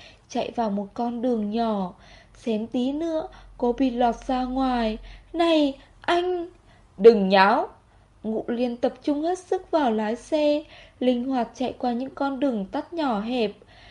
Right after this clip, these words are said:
Với kỹ thuật lái xe của anh, muốn qua mặt phóng viên là một chuyện rất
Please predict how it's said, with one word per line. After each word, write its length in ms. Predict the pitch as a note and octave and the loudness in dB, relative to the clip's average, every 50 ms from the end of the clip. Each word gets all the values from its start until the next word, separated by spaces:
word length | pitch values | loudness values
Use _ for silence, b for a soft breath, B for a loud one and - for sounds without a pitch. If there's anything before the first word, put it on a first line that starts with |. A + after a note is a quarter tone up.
| b b b - | b b b 2
Với 160 | - A#3 A#3 A#3 | 2 2 2 2
kỹ 140 | - D#4+ D#4+ | -4 -6 -2
thuật 240 | - F4+ D4 - B3+ | 0 0 0 2 2
lái 180 | B3 B3 C#4+ | 2 2 2
xe 200 | C#4 - F4 E4+ | 0 -2 -4 -4
của 200 | E4 - D#4 B3+ | 0 2 2 2
anh, 460 | G#3+ - - - C#4 C#4 C4+ C4+ C4+ C#4 b b b b b - | 2 0 -2 -4 -4 -2 -2 -4 -6 -8 b b b b b -4
muốn 220 | A3 G#3+ A3 A#3 - | -2 -2 -2 -2 -2
qua 200 | - C#4 C4 C4 | -4 -2 -2 -2
mặt 200 | B3+ C4+ C4+ C4 - - | -2 -4 -6 -6 -6 -8
phóng 240 | - A#3 A3+ B3 C4+ | -8 -6 -6 -4 -4
viên 340 | D#4 D#4 D#4 D#4 D#4 D#4 D#4 B B B B B B - | -2 0 0 0 0 -2 -4 B B B B B B -4
là 220 | B3 B3+ A#3+ A3 | -2 -2 0 0
một 200 | G3 G3 G3 G3 G3 - | 0 -2 -2 -2 -4 -4
chuyện 260 | - A#3+ A3+ - - - | -2 -2 -2 -2 -2 -2
rất 180 | C4+ C#4+ D4 | -2 -2 -2